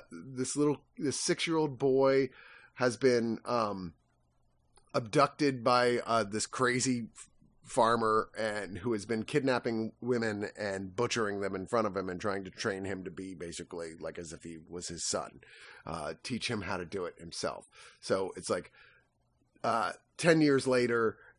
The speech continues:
and a group of criminals who has just robbed a bank and barely got away is hiding out. They find his house, which they assume is an abandoned house in the woods,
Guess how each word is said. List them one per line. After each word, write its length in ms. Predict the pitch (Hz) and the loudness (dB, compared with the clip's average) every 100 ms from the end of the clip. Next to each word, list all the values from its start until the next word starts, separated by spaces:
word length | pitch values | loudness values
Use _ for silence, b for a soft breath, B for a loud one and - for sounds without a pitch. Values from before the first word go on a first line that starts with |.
| - | -4
and 380 | 117 107 104 - _ - | -2 -2 -4 -8 _ -8
a 180 | 110 107 | -4 -4
group 420 | 107 135 135 131 - | 0 2 2 0 -2
of 340 | 110 101 - | 0 0 -4
criminals 600 | - 180 156 117 110 - | 4 4 6 2 0 -2
who 160 | - 101 | 0 0
has 140 | 98 | -2
just 360 | - 117 110 - | -2 -2 -2 -2
robbed 380 | 107 104 95 | 2 4 2
a 60 | 98 | 0
bank 440 | 117 151 135 120 | 2 2 2 -2
and 220 | 92 98 92 | -6 -8 -4
barely 420 | 110 117 113 107 | -2 0 0 -2
got 240 | 107 101 | -2 -2
away 520 | 101 123 120 110 107 - B B | 0 2 2 2 -2 -6 B B
is 160 | 98 92 | -4 -2
hiding 400 | 101 135 143 127 | 2 4 4 4
out. 320 | 120 117 - | 4 2 0
They 120 | 92 | -8
find 500 | - 120 113 113 110 - | -2 2 2 0 -4 -8
his 280 | 98 117 107 | -6 -4 0
house, 400 | 120 101 95 - | 4 4 4 -2
which 160 | 90 - | -8 -6
they 100 | 90 | -4
assume 260 | - 92 | -2 -4
is 120 | 95 98 | -4 -6
an 60 | |
abandoned 520 | 92 98 98 98 92 | -6 -6 -6 -6 -8
house 320 | 90 76 82 - | -6 -4 -6 -6
in 80 | |
the 80 | 90 | -6
woods, 460 | 90 95 87 85 | -4 -4 -4 -6